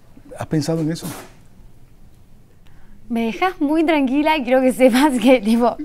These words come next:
Speaker 2: eh, estoy muy relajada después de, de esto. <laughs> No,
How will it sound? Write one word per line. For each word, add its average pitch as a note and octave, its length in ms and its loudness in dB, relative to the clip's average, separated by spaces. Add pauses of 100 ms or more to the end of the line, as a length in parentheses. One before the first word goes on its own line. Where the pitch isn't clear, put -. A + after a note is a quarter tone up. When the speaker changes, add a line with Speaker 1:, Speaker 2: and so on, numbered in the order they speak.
Speaker 2:
eh, C4 240 -2 (220)
estoy B3+ 200 2
muy C4+ 280 4
relajada G#3+ 640 4
después G3 320 2
de, A3+ 540 2
de G#3+ 280 0
esto. F#3+ 240 -6
<laughs> D3+ 100 -8 (1500)
No, B3+ 320 2